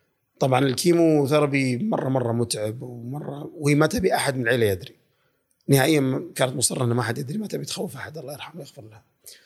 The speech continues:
فاضطريت إني أراجع معاها كل مرة، كل مرة، كل مرة. فوقفت الدراسة. بعد سمستر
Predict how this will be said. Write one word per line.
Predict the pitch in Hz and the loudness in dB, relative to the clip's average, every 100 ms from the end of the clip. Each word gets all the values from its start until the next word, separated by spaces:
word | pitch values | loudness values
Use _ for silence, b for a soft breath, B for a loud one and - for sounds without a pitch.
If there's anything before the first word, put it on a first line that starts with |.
| B B B _ | B B B _
فاضطريت | - 165 311 202 214 208 | 2 4 6 6 4 2
إني | 175 165 151 143 - - - - - | 2 4 4 2 0 -4 -10 -14 -8
أراجع | - 147 160 135 | 2 2 4 2
معاها | 131 143 131 | 0 0 -2
كل | 127 185 | -2 -2
مرة، | 190 - - | -4 -4 -8
كل | 151 | -4
مرة، | 123 123 | -2 -4
كل | 185 - | -10 -10
مرة. | 123 | -2
فوقفت | 135 160 196 - | 2 2 2 -2
الدراسة. | 143 117 107 - 160 - - _ _ _ _ _ _ _ _ _ - - | -4 -4 -4 -10 -10 -8 -10 _ _ _ _ _ _ _ _ _ -18 2
بعد | 151 139 151 120 - | 4 4 2 0 -4
سمستر | - 185 190 202 202 - | 2 2 2 0 0 -2